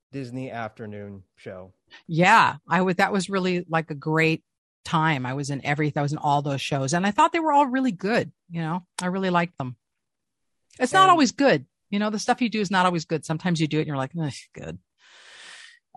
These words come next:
Speaker 2: And then you try to forget 'cause you're embarrassed. But that, but, you know, everything on that, in that block was great.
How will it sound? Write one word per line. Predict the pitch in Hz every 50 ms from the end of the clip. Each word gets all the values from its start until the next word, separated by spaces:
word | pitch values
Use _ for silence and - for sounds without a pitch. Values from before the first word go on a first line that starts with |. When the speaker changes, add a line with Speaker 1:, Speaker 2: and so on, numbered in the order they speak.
| -
Speaker 2:
And | 202 185 190
then | 185 180
you | 175 170
try | 165 - 170 151
to | 147
forget | - 139 127 - 123 113 - _
'cause | - 160 147
you're | - 123 123
embarrassed. | 117 131 123 120 131 - -
But | 208 214
that, | 262 262 214 -
but, | 277 277 -
you | 285 285
know, | 262 254 -
everything | 277 285 349 330 - - 302 277
on | 277 262 247 233
that, | 233 214 208 190 _ _ -
in | 202 196 196
that | 196 185 160 160
block | 151 165 160 156 151 - -
was | 156 - -
great. | _ - 147 139 139 135 135 143 165 _